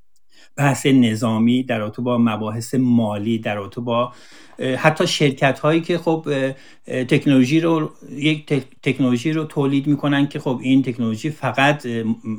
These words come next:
مختص سوئد و سوئد بالاخره داره، اه، وظیفه داره که از اون محافظت کنه، وظیفه داره که اجازه نده که ک-، کسی از اون، اه، کپی برداری بکنه. تمام این مشاغلی که به این ترتیب، اه،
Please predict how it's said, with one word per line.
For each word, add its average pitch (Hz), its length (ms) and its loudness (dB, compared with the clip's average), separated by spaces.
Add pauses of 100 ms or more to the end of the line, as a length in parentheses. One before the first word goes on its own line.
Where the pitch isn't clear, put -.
(120)
مختص 123 460 -2
سوئد 120 480 -4
و 107 160 -2
سوئد 113 360 -8
بالاخره 107 460 -8
داره، 110 400 -6 (460)
اه، 110 280 -6
وظیفه 117 400 0
داره 120 200 2
که 120 100 2
از 107 140 0
اون 120 280 6
محافظت 113 560 -2
کنه، 123 240 0
وظیفه 104 380 -8
داره 107 220 -6
که 110 400 -6
اجازه 107 320 -6
نده 120 280 -2
که 131 140 -6
ک-، 117 200 -8 (120)
کسی 123 280 -4
از 113 140 -2
اون، 113 240 2
اه، 107 280 -4
کپی 110 220 -4
برداری 110 440 -2
بکنه. 135 340 -4
تمام 240 380 6
این 233 220 6
مشاغلی 180 460 -2
که 190 140 -2
به 170 280 0
این 190 240 -2
ترتیب، 151 580 -2 (540)
اه، 123 540 2